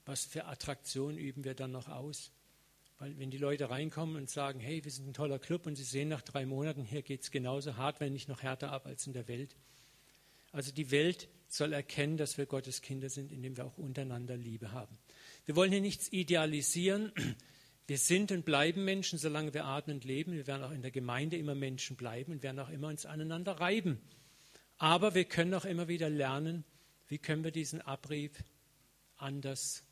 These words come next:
kanalisieren? Wie können wir ehrenvoll miteinander umgehen?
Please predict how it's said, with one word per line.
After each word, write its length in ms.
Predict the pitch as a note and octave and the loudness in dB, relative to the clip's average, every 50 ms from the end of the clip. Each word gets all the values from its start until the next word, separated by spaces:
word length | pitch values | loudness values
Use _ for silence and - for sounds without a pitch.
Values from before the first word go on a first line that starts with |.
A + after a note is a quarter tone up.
| _ _ _ _ - | _ _ _ _ -18
kanalisieren? 800 | - - D3 C#3 C3 C#3 C3 B2+ B2 - - C3 B2 B2+ B2+ B2 | -12 -8 -6 -4 -4 -4 -6 -6 -6 -6 -6 -6 -6 -8 -8 -10
Wie 80 | C3 | -10
können 260 | - - D3+ D3+ D3+ | -10 -6 -6 -4 -2
wir 160 | C#3+ D3 C#3 - - - - _ | -2 -4 -6 -6 -12 -20 -18 _
ehrenvoll 580 | - D#3 D3 D#3 D#3 D#3+ D3+ - - - D3+ C#3+ | -4 -2 0 0 0 0 -2 -2 -2 -2 0 0
miteinander 540 | C#3+ C#3+ B2 C#3 C3+ C3 C3 C3 B2+ B2+ C#3+ | -2 -4 -4 -6 -6 -4 -4 -6 -6 -6 -6
umgehen? 420 | D3 C3+ C3+ C3 B2+ A#2+ A#2 A2+ | -8 -8 -8 -8 -8 -8 -8 -8